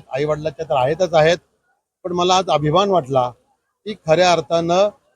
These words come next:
एवढी प्रचंड गर्दी, एवढ्या उभ्या पावसामध्ये अकरा वाजायला आले, एवढ्या प्रचंड पावसामध्ये सुद्धा इतकी गर्दी आहे. त्याने विक्रांतजींसाठी लोक लाईन लावून, मला थोडंसं वाईट वाटलं की इतकी गर्दी आहे आणि ह्या लोकांना, विक्रांतजींना भेटायला इतका वेळ लागतोय,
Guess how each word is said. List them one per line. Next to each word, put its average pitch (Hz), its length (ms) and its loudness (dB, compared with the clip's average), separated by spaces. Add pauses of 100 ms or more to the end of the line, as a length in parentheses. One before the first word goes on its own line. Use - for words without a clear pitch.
(220)
एवढी 196 180 -2
प्रचंड 202 600 0
गर्दी, 170 500 0
एवढ्या 180 280 4
उभ्या 165 300 2
पावसामध्ये 170 600 -2
अकरा 170 320 -2
वाजायला 170 400 4
आले, 139 260 0 (1200)
एवढ्या 175 200 2
प्रचंड 202 540 -2
पावसामध्ये 175 760 0
सुद्धा 180 260 -4
इतकी 190 360 -4
गर्दी 160 420 2
आहे. 190 100 4
त्याने 202 260 0
विक्रांतजींसाठी 185 840 -4
लोक 175 200 -2
लाईन 185 420 0
लावून, 180 320 2 (260)
मला 196 180 2
थोडंसं 196 300 2
वाईट 190 260 -2
वाटलं 214 180 -2
की 208 140 -8
इतकी 220 260 -8
गर्दी 175 380 0
आहे 202 60 4
आणि 196 80 0
ह्या 190 100 2
लोकांना, 196 520 0 (280)
विक्रांतजींना 208 460 -2
भेटायला 185 280 0
इतका 202 220 2
वेळ 208 380 4
लागतोय, 156 380 0